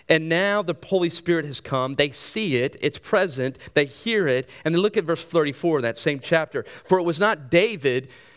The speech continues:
for was it not David who said this, who ascended into heaven, but he himself says this." And so listen to this. This, this is very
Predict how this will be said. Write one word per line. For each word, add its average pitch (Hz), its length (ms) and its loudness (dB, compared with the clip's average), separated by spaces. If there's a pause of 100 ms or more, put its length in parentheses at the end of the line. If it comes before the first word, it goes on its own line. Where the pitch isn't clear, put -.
(240)
for 151 140 0
was 196 200 4
it 202 100 -6
not 143 220 -4
David 127 300 0
who 160 300 0 (240)
said 156 400 0
this, 147 380 0
who 156 260 0 (180)
ascended 208 560 0
into 165 200 2
heaven, 156 340 -2
but 131 180 0
he 208 320 -4
himself 170 840 -2 (220)
says 143 800 0 (420)
this." 113 500 -2
And 117 140 -6
so 139 300 -2 (340)
listen 190 380 -2
to 180 80 2
this. 127 260 -2
This, 170 160 -6
this - 260 -4
is 165 100 -4
very 156 520 0